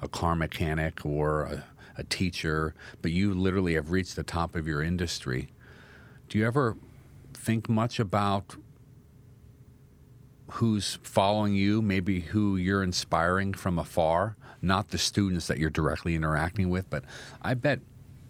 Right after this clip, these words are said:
I bet you're having a bigger impact on those who follow your work than you even realize.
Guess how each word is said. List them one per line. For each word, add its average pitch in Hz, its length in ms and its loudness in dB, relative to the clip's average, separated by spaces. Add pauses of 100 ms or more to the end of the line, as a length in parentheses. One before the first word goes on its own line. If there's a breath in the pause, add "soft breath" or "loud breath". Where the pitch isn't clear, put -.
(380)
I 110 100 2
bet 110 200 0
you're 104 140 2
having 104 380 2
a 90 60 0
bigger 92 380 2
impact 95 580 2
on 87 220 -2
those 90 400 0
who 87 140 -2
follow 87 500 0
your 73 200 -2
work 76 420 -2
than 80 240 -4
you 82 120 -2
even 78 260 -2
realize. 71 640 -4